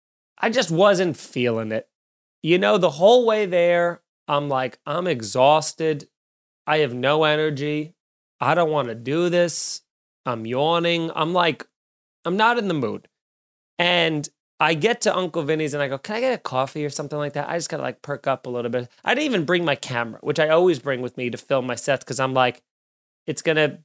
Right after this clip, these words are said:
probably be light." It was, like, a Thursday. I'm like, "It's probably gonna be light. I'm not even gonna bother filming it." I show up. It's, like, pretty packed, of course. You know, it wasn't, it was, uh,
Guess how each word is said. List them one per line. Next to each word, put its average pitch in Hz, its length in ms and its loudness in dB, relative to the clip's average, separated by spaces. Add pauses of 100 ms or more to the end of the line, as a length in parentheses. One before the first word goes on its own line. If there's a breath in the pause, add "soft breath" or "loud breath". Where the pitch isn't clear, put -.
probably 165 340 2
be 156 180 0
light." 143 460 2
It 147 60 -8
was, 131 160 -2
like, 127 100 0
a 127 80 -2
Thursday. 151 920 4
I'm 139 100 2
like, 135 140 -2
"It's 135 100 -4
probably 170 240 2
gonna 160 180 -2
be 160 160 -2
light. 151 480 2
I'm 151 200 -4
not 147 160 0
even 143 160 -2
gonna 139 140 -2
bother 135 580 2
filming 131 460 -4
it." 123 220 -2 (340)
I 190 160 4
show 170 320 4
up. 143 260 4 (400)
It's, 240 240 2
like, 185 340 2
pretty 170 300 2
packed, 131 560 -2 (140)
of 139 180 -2
course. 135 460 0
You 165 100 0
know, 156 160 4
it 180 140 2
wasn't, 185 320 4
it 196 80 -2
was, 214 240 -2
uh, 220 100 0